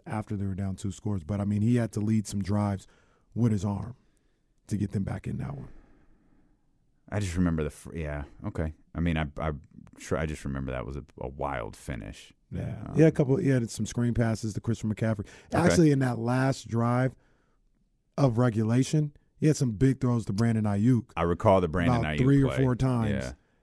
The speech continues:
Speaker 1: And then Robbie Gould missed the field goal,
Speaker 2: Mm-hmm.
Speaker 1: uh, to win it in regulation. So, but your point is well taken. I mean, that's, that's still just one time over the eight games, um,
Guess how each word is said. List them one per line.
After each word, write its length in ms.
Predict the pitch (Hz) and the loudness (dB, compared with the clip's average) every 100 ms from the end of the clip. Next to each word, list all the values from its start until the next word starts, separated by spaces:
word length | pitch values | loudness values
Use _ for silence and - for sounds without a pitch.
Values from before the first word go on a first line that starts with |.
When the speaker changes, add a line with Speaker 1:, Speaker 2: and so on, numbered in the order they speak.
| _ - | _ -8
Speaker 1:
And 220 | 127 113 | -2 0
then 180 | 113 104 | 0 0
Robbie 220 | 113 107 | 0 0
Gould 200 | 107 101 | 0 0
missed 180 | 104 - | -2 -4
the 60 | - | -4
field 280 | 117 113 92 | 0 2 0
goal, 240 | 92 90 - | -4 -6 -8
Speaker 2:
Mm-hmm. 260 | 69 65 | -6 -4
Speaker 1:
uh, 280 | - 95 92 - | -4 -4 -8 -6
to 100 | - | -4
win 200 | 101 101 | 0 0
it 80 | 90 | -2
in 100 | 87 | -6
regulation. 640 | 87 - 120 - - - - | -6 -8 -10 -12 -14 -18 -18
So, 380 | - - - - _ _ _ _ | -12 -10 -10 -14 _ _ _ _
but 340 | 151 170 170 156 | 6 6 6 2
your 100 | 160 | 2
point 240 | 170 151 | 4 2
is 80 | 120 | 2
well 160 | 110 107 | 0 0
taken. 320 | 117 107 95 | -2 -2 -4
I 40 | |
mean, 140 | 101 107 | -4 0
that's, 320 | 113 - - _ _ _ _ - | -2 -4 -18 _ _ _ _ -4
that's 180 | 127 - | -2 0
still 240 | 151 143 | 4 4
just 180 | 113 98 | 4 -2
one 280 | 98 117 104 | -2 -2 0
time 340 | 113 110 98 | 0 0 -2
over 400 | 98 92 92 90 - _ _ _ _ _ _ | -2 -2 -4 -6 -10 _ _ _ _ _ _
the 160 | - 101 | -6 -4
eight 160 | 101 | -4
games, 560 | 98 101 98 92 - - _ _ _ - | -2 -2 -2 -4 -10 -14 _ _ _ -12
um, 500 | - - 131 127 117 | -10 -8 -8 -10 -14